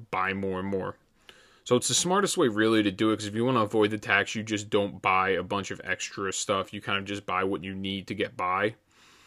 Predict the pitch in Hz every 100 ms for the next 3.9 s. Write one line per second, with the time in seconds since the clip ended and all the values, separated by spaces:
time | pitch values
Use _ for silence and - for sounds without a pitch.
0 | - - _ - 113 131 127 120 - 110
1 | 110 107 - 113 104 104 101 117 113 110
2 | 110 117 110 110 107 104 - 107 101 104
3 | 104 107 98 95 98 98 95 -